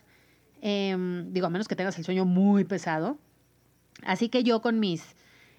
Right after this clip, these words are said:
eh, con mi antifaz me puedo quedar dormida hasta las nueve y media, pon tú si hay días que tengo evento hasta las once o lo que sea, la verdad es que soy de muy buen dormir y te digo, soy muy nocturna, también eso, como que soy muy búho,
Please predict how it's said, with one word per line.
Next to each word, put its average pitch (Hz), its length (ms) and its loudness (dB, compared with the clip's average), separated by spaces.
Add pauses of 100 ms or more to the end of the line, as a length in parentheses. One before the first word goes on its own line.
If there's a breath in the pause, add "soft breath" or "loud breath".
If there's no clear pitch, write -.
(180 soft breath)
eh, 170 240 -2
con 180 220 -2
mi 180 220 0
antifaz 202 560 0
me 208 100 2
puedo 202 140 -4
quedar 185 220 2
dormida 190 220 -2
hasta 185 160 -2
las 156 140 -4
nueve 196 180 2
y 202 60 0
media, 208 400 2
pon 190 160 -4
tú 180 140 -4
si 180 160 -4
hay 180 160 0
días 175 260 -2
que 175 80 -6
tengo 165 220 -4
evento 170 220 -2
hasta 160 120 -10
las 156 240 -10
once 202 300 -2
o - 20 0
lo 156 100 -4
que - 80 -18
sea, 202 300 -4
la 254 100 0
verdad 160 120 -4
es 165 60 -10
que 175 100 -8
soy 175 180 -4
de 175 80 -2
muy 180 160 0
buen 175 160 -2
dormir 180 400 -2
y 220 60 -4
te 202 100 2
digo, 190 160 2
soy 202 160 -2
muy 202 220 2
nocturna, 185 560 -2 (360 loud breath)
también 185 280 0
eso, 185 180 -2
como 165 140 -6
que - 80 -10
soy 190 100 0
muy 190 220 4
búho, 165 360 2